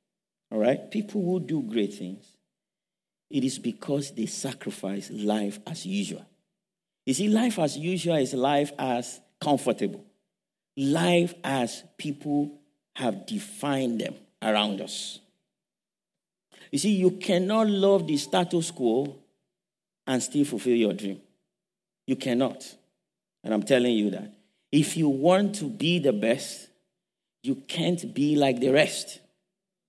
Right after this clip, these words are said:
Jesus said, "You are, you are a peculiar people." See, you are a special people.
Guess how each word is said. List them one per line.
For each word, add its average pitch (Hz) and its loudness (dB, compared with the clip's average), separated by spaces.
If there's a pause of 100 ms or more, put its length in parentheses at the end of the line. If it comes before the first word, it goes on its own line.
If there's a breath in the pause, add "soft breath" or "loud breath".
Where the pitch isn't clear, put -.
(1600)
Jesus 180 2
said, 170 8
"You 160 4
are, 156 6 (300)
you 151 0
are 147 8
a 143 8
peculiar 185 2
people." - -8 (1200)
See, 143 0
you 143 4
are 135 8
a 131 4
special - -6
people. - -6